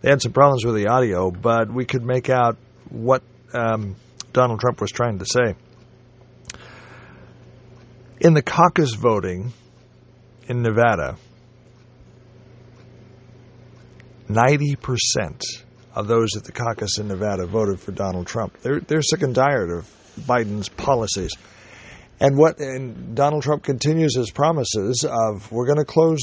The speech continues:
the border and we're gonna get America back again. We're gonna make America great again. We're gonna end the Biden failed policies."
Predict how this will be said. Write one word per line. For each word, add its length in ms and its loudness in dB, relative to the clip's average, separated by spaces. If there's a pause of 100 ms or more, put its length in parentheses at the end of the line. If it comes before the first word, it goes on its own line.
the 80 4
border 520 2 (460)
and 120 -6
we're 100 -2
gonna 200 -2
get 220 -2 (120)
America 560 -2
back 320 -2
again. 300 -8
We're 120 -10
gonna 180 -8
make 220 -6
America 460 -6
great 260 0
again. 300 -10 (720)
We're 100 -4
gonna 200 0
end 320 -2
the 80 -2
Biden 460 -2
failed 380 0
policies." 600 -4